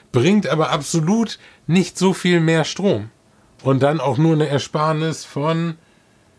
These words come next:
ja, zwei bis drei Euro in diesen Monaten.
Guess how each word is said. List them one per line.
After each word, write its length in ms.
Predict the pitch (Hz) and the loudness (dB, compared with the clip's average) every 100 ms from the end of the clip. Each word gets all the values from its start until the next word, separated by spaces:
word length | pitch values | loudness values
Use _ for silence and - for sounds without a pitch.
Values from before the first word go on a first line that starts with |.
| _ _ - | _ _ -6
ja, 260 | 131 117 | -2 -2
zwei 320 | 95 - 139 156 | -6 -4 -2 -2
bis 160 | 156 | -4
drei 260 | - 147 156 | -4 -2 0
Euro 300 | 160 160 120 | 2 0 0
in 120 | 107 | -4
diesen 200 | 101 104 | -6 -6
Monaten. 480 | 98 95 90 - | -6 -8 -10 -16